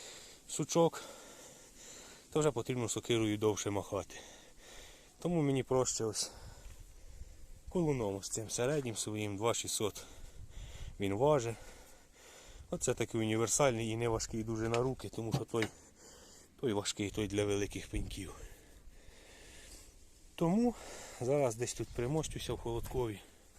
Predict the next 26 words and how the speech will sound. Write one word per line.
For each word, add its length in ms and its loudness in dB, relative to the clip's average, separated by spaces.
Стільчик 440 -2
приніс. 560 2
І 100 4
ось 140 4
ті, 120 4
що 160 6
порозбивав 580 6
цим 180 0
великим 400 8
колуном, 460 2
і 80 0
такі, 280 2
які 220 2
не 100 2
дуже 240 4
грубі, 300 4
то 160 2
буду 220 2
вже 140 4
ось 120 8
тим 160 4
середнім. 540 8
Що 120 10
середнім, 520 10
що 300 8
сокирою, 640 8